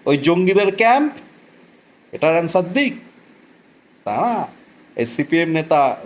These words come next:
রবীন দেব, এটা হচ্ছে বিষয়। তো ঠিক আছে ফ্রেন্ডস, এখন আসছি, টাটা, জয় হিন্দ, জয় শ্রীরাম, ওম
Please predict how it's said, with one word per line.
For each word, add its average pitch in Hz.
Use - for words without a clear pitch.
রবীন 135
দেব, 220
এটা 120
হচ্ছে 131
বিষয়। 151
তো 147
ঠিক 180
আছে 180
ফ্রেন্ডস, 208
এখন 143
আসছি, 151
টাটা, 170
জয় 139
হিন্দ, 180
জয় 123
শ্রীরাম, 107
ওম 110